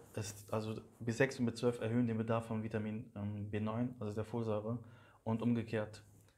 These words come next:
Das Vitamin B zwölf hier sollte nicht mit Vitamin C aufgenommen werden, weil das Vitamin C die Aufnahmefähigkeit von Vitamin B zwölf senkt und, ähm, es sollte auch kein Vitamin B eins und Kupfer vorhanden sein,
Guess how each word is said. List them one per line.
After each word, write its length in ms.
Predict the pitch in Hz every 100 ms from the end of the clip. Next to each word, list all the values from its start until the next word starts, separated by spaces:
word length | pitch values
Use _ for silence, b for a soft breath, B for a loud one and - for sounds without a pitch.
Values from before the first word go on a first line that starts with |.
| _ _
Das 180 | 117 -
Vitamin 400 | 123 123 123 117
B 140 | 117
zwölf 640 | 117 - 123 151 - - - _ _ _
hier 320 | - 131 139
sollte 260 | 123 120 123
nicht 140 | 123
mit 140 | 123
Vitamin 340 | 120 120 117 110
C 240 | 110 131
aufgenommen 400 | 127 123 117 117
werden, 320 | 113 113 123 127 B B B B B B _
weil 120 | 117
das 180 | 117 110
Vitamin 300 | 120 120 113
C 240 | - 127
die 140 | 120 113
Aufnahmefähigkeit 800 | 117 123 117 110 117 113 117 117
von 360 | - 113 113
Vitamin 440 | 120 113 113 113 110
B 240 | 113 110
zwölf 340 | 107 - 123 123
senkt 380 | - 117 123
und, 520 | - 110 113 110 110 - B B B B B B _ -
ähm, 400 | 117 110 110 110 113
es 100 | 113
sollte 240 | 120 120
auch 200 | 123 120
kein 380 | - 120 117 117
Vitamin 400 | 117 123 117 113
B 120 | 113
eins 260 | 113 127 139
und 240 | - 113
Kupfer 260 | - 143 123
vorhanden 440 | - 110 110 104
sein, 340 | 113 113 117